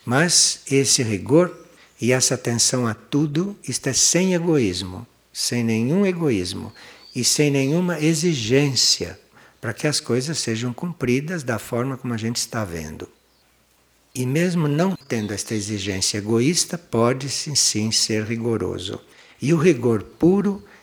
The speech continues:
é aquele que mais influi, é aquele que mais trabalha. Se é importante fazermos o trabalho de limpeza da aura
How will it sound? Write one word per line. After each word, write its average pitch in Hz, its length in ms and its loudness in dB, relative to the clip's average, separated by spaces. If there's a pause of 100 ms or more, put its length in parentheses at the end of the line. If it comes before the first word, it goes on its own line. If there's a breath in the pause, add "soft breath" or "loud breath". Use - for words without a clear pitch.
(140)
é 117 100 -2
aquele 131 400 -4
que 127 160 -6
mais 120 400 0
influi, 120 640 -4
é 92 80 -8
aquele 110 320 -4
que 117 140 -6
mais 110 320 -2
trabalha. 107 600 -8 (4000)
Se - 260 4
é 170 60 4
importante 160 920 0
fazermos 120 800 0
o 120 60 0
trabalho 117 720 0
de 117 140 2
limpeza 117 840 2
da 110 160 -2
aura 101 800 -2